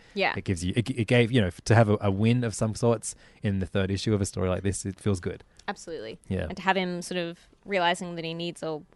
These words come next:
Speaker 1: way out of this, this life sort of gives you that false hope that maybe he will make it out.
Speaker 2: Yeah, I f-, I have similar thoughts when I've got, like, twenty-five comics to read and we're about
Speaker 1: Mm.
Speaker 2: to record in five minutes, but
Speaker 1: Mm-hmm.
Speaker 2: yeah, we get through, we pull through.
Speaker 1: We did it.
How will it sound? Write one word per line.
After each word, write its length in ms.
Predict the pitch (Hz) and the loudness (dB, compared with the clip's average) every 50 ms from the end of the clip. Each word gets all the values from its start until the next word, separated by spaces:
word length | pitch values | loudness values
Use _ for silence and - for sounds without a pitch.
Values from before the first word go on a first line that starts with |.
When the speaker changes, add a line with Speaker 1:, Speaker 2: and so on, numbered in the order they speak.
| - - | -6 -2
Speaker 1:
way 220 | 190 185 185 185 | 2 2 4 4
out 180 | 185 190 196 202 | 4 4 4 2
of 100 | 190 - | 0 -4
this, 300 | 160 170 - - - - - - - - - - - | -6 -8 -8 -10 -16 -18 -20 -20 -20 -20 -18 -10 -8
this 160 | 190 165 175 | -8 -8 -4
life 560 | 175 180 185 185 180 185 190 - - - - - _ _ _ _ - - - - _ - | 0 4 6 8 8 8 6 4 -6 -16 -18 -20 _ _ _ _ -20 -20 -20 -20 _ -10
sort 180 | - - 185 185 | -4 -2 -2 -2
of 100 | 165 - | 0 0
gives 220 | 190 180 175 165 | -2 -2 -2 -2
you 100 | 175 165 | -4 -2
that 220 | 160 160 151 - - - _ _ _ _ _ _ _ - _ _ _ _ _ _ - - - - | 0 0 -2 -2 -6 -12 _ _ _ _ _ _ _ -20 _ _ _ _ _ _ -20 -12 2 6
false 240 | 269 254 240 - - | 8 8 8 8 6
hope 220 | 233 185 151 - - | 6 6 6 4 0
that 100 | 160 165 | -4 -2
maybe 220 | 180 180 170 180 | -2 -2 -4 -4
he 100 | 165 175 | -4 -4
will 140 | 156 - - | -6 -6 -8
make 180 | - - - - | -10 -12 -12 -10
it 60 | - - | -8 -8
out. 100 | - - - - - | -8 -8 -6 0 2
Speaker 2:
Yeah, 180 | 127 92 82 - | 2 2 2 2
I 100 | 127 135 | 4 4
f-, 180 | 127 - - 135 | 4 4 4 8
I 80 | 143 | 8
have 120 | 160 139 - | 8 8 8
similar 280 | - 131 123 113 104 - | 6 6 6 6 6 4
thoughts 320 | - 104 101 98 - - | 4 2 2 2 0 -2
when 100 | 107 98 | 0 0
I've 140 | 95 90 85 | 0 0 -2
got, 180 | - 90 87 | -2 -4 -2
like, 220 | 90 87 80 - - | -4 -6 -8 -10 -10
twenty-five 540 | - - 104 98 98 95 - 101 95 92 - | -6 -2 0 0 0 0 0 0 -2 -2 0
comics 320 | - 101 95 101 101 - - | 0 -2 -2 -2 -4 -6 -4
to 80 | 107 | -2
read 200 | 107 113 127 127 | 0 2 2 2
and 180 | 120 107 98 98 | 0 0 -2 0
we're 100 | 92 87 | 0 0
about 140 | 90 92 90 | 0 0 0
Speaker 1:
Mm. 40 | 90 | -2
Speaker 2:
to 60 | 92 | -2
record 260 | 90 90 - 95 98 98 | -4 -2 0 0 0 0
in 60 | 95 | 0
five 200 | - 104 104 101 | 0 0 0 2
minutes, 340 | 107 117 127 131 - - - | 0 -2 -2 -4 -6 -10 -8
but 160 | - 87 90 | -6 -6 -6
Speaker 1:
Mm-hmm. 220 | 190 175 196 202 139 | -6 -6 -4 -2 -2
Speaker 2:
yeah, 80 | 107 95 87 - - - - - _ _ _ _ _ _ _ - | -2 -2 -4 -8 -16 -20 -20 -20 _ _ _ _ _ _ _ 0
we 100 | 143 127 | 2 2
get 160 | 117 95 - | 2 0 -2
through, 180 | - 95 80 87 | -4 -8 -6 -6
we 60 | 101 | -6
pull 160 | - - 98 | -6 -6 -6
through. 200 | - 87 76 - - _ - | -6 -8 -14 -16 -18 _ -12
Speaker 1:
We 100 | - 196 | -10 -8
did 140 | 180 180 156 | -6 -4 -6
it. 140 | 147 - - | -6 -8 -10